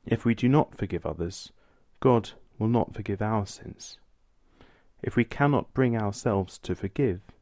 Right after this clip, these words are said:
then it is questionable just how much we have the true Spirit of Christ within us, how much we have allowed our lives to be transformed by our faith.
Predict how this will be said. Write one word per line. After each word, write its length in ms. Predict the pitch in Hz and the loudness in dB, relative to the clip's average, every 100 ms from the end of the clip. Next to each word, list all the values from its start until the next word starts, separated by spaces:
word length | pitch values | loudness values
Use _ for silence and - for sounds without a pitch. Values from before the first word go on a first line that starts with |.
| _ _ _ _ _ _ - | _ _ _ _ _ _ -4
then 180 | 110 120 | 2 2
it 160 | 117 | 2
is 180 | 110 - - - | -2 -8 -14 -8
questionable 880 | - 151 - - 95 82 - - - _ | -2 -2 -4 -8 -6 -4 -6 -10 -12 _
just 220 | - 98 | -10 -10
how 240 | - 143 143 | -6 -4 -2
much 500 | 143 135 - - - | 0 -2 -4 -10 -6
we 120 | 113 | -4
have 220 | 113 113 | -4 -6
the 120 | - | -4
true 340 | 104 - 147 135 | -6 -2 -2 -2
Spirit 500 | - - 127 113 - | -4 -4 -2 -2 -4
of 160 | 104 | -10
Christ 460 | - 147 117 95 - | -4 0 0 -2 -6
within 260 | 107 127 98 | -2 0 -2
us, 360 | - - - _ _ _ _ _ _ _ | -6 -12 -18 _ _ _ _ _ _ _
how 120 | - 131 | -2 0
much 240 | 123 - | 0 0
we 120 | 123 | 0
have 120 | 113 | 0
allowed 460 | 117 120 139 139 120 | 0 0 0 0 0
our 140 | 107 | 0
lives 360 | 113 131 101 92 | 0 0 -2 -4
to 100 | - | -8
be 100 | 113 | -6
transformed 840 | 110 - 127 120 - 147 120 90 90 - | -6 -2 0 0 0 2 2 2 -4 -6
by 160 | 95 | -6
our 160 | 98 104 | -4 -6
faith. 580 | - 123 92 - _ | -6 -8 -8 -12 _